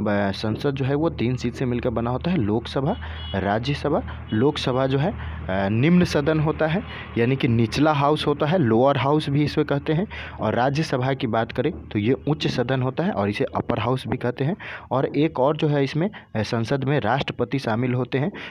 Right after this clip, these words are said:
जिनसे मिलकर जो है संसद का निर्माण तो होता है लेकिन राष्ट्रपति जो है संसद के सदस्य नहीं होते, मेंबर नहीं होते। तो ये जो है ध्यान रखना है,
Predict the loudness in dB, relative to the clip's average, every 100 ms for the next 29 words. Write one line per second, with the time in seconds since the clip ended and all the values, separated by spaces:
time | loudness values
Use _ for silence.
0 | -12 -4 -2 0 2 2 2 0 2 0
1 | 0 0 0 0 0 0 2 2 0 0
2 | -2 -2 -2 0 0 -2 -2 0 -2 -2
3 | -6 -4 -2 -2 -2 -2 -2 -2 -4 -6
4 | -4 -2 -2 -2 -2 0 -2 0 -2 -2
5 | -10 -6 0 2 2 0 0 0 0 -2
6 | -2 -2 0 0 0 -2 -2 -2 -2 -4
7 | -4 -4 -4